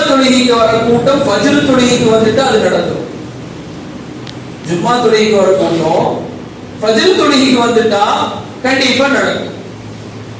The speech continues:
நடக்குமா? இப்ப நடக்குங்களா? வாய்ப்பே இல்லை.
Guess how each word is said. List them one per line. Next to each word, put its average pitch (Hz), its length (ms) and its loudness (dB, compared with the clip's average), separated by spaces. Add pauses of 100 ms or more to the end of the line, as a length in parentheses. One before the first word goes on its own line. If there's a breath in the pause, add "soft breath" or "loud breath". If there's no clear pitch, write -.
(120)
நடக்குமா? 196 420 0 (1400)
இப்ப 202 200 -4
நடக்குங்களா? 196 540 0 (1400)
வாய்ப்பே 180 440 0
இல்லை. - 160 0